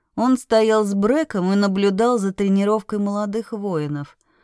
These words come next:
Я словно вернулась в прошлое. Так было раньше.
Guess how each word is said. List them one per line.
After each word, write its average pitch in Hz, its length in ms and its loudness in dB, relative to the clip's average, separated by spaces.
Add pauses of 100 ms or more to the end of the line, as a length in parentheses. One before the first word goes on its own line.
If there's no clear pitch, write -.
(440)
Я 190 320 2
словно 214 480 0
вернулась 208 580 -4
в - 100 -20
прошлое. 170 760 -8 (460)
Так 180 240 0
было 175 360 0
раньше. 175 640 -2